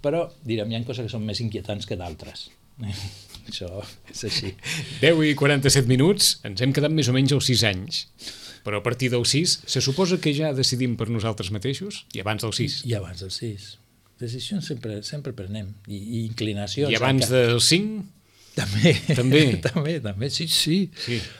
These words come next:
Speaker 1: Escolta'm, els, eh, gent de, de, de, de, de dos anys, per exemple, les, les rabietes que agafen és perquè no els hi donem el que volen, eh? I no estan dis-, no els hi vulguis canviar, fer canviar d'opinió, aquí ve la, el rebot, perquè
Speaker 2: D'acord.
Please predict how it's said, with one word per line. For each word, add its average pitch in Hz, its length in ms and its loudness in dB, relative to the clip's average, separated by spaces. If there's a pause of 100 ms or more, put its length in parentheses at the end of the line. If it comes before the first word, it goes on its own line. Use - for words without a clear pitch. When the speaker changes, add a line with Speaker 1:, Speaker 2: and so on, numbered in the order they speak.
Speaker 1:
Escolta'm, 113 480 -2
els, 117 320 -4
eh, 104 320 -4
gent 123 240 -8
de, 151 320 -4
de, 107 200 -8 (120)
de, 101 220 -8
de, 117 260 -10
de 117 160 -4
dos 139 180 -4
anys, 95 220 -4
per 104 80 -8
exemple, 101 240 -4
les, 101 240 -10
les 107 160 -6
rabietes 160 480 -6
que 95 80 -8
agafen 139 460 -8 (580)
és 120 160 -10
perquè - 180 -6
no 113 140 -2
els 127 80 -6
hi 185 80 -2
donem 101 240 -4
el 85 160 -14
que 82 100 -14
volen, 117 460 -4
eh? 190 80 -4 (480)
I 120 80 0
no 117 80 2
estan 117 240 -2
dis-, 107 160 -4
no 117 220 -2
els 123 100 -2
hi - 20 0
vulguis 110 240 2
canviar, 110 540 -2
fer 131 160 -6
canviar 107 240 -2
d'opinió, 107 320 -2
aquí 123 240 0
ve 107 80 2
la, 101 140 2 (640)
el 110 80 -4
rebot, 180 480 0
perquè 101 160 -2
Speaker 2:
D'acord. - 320 -8